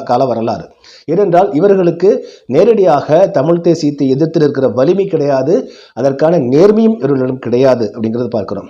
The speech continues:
இப்படித்தான் சீமானை வந்து முதல்ல என்ன சொன்னாங்க, இவர் வந்து பொய் பேசுகிறார், கதை அளக்கிறார், இவர் போய்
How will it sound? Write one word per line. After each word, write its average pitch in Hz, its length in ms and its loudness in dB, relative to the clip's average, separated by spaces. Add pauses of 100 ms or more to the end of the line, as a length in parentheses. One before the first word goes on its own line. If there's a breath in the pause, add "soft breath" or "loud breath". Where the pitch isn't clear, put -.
(140)
இப்படித்தான் 180 460 0
சீமானை 170 340 2
வந்து 147 200 -2
முதல்ல 139 200 0
என்ன 139 120 -2
சொன்னாங்க, 147 320 -2 (400 loud breath)
இவர் 139 280 0
வந்து 151 180 0 (920)
பொய் 180 180 0
பேசுகிறார், 127 480 0
கதை 143 240 0
அளக்கிறார், 123 420 0 (320 loud breath)
இவர் 127 200 -4
போய் 147 200 2